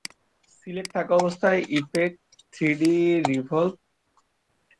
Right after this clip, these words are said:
এটা কিন্তু একটু ভারী কাজ, যাদের পিসি আপনার configuration দুর্বল তাদের পিসিটা কিন্তু hang করতে পারে, তো এইটা থেকে একটু সাবধানে থাকবেন, ঠিক আছে? এই যে রি-,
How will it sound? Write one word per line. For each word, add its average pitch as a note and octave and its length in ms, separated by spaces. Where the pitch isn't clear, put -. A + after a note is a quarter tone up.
এটা G3+ 200
কিন্তু A#3 280
একটু - 260
ভারী D#3+ 260
কাজ, C3+ 120
যাদের E3+ 260
পিসি F#3+ 420
আপনার F3+ 480
configuration G#3 600
দুর্বল E3+ 380
তাদের F3 280
পিসিটা G3 280
কিন্তু G3+ 220
hang F3 120
করতে - 260
পারে, - 200
তো D#3 80
এইটা A3 300
থেকে A#3 240
একটু - 220
সাবধানে D3+ 380
থাকবেন, A2+ 300
ঠিক C4+ 160
আছে? - 200
এই D#3 100
যে C3 60
রি-, C3+ 240